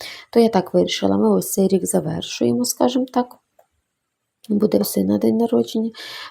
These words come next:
е, Миколая буде, теж буду, наприклад, з цих коштів брати з подарунків.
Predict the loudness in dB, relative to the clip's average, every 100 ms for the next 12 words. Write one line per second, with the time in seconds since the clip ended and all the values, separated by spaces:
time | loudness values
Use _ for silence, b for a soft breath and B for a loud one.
0 | -2 2 4 2 0 0 2 4 6 6
1 | 4 2 2 2 2 2 0 -2 -2 0
2 | 2 0 -2 -2 -2 -2 -6 -2 -2 0
3 | 0 2 2 0 -4 -8 -6 -4 -4 -6
4 | -8